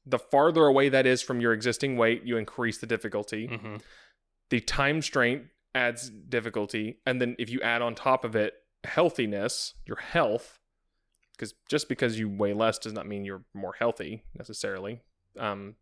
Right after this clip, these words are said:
Speaker 1: health weight
Speaker 2: Right.
Speaker 1: is
Speaker 2: There are lots of unhealthy ways to lose weight as well.
Speaker 1: Absolutely.
Speaker 2: Yeah.
Speaker 1: Um, but that further increases difficulty.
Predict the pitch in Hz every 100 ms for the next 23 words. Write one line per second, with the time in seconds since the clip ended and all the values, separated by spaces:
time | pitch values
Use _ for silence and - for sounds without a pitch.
0 | _ _ _ _ - 139 127 123 107 117
1 | 151 143 139 120 120 127 120 107 104 104
2 | - 113 104 107 104 101 104 110 98 98
3 | - _ _ _ _ _ 120 - 190 113
4 | - 110 104 _ 135 123 113 107 104 _
5 | _ 123 107 73 - - 110 101 95 104
6 | 98 107 110 110 107 120 165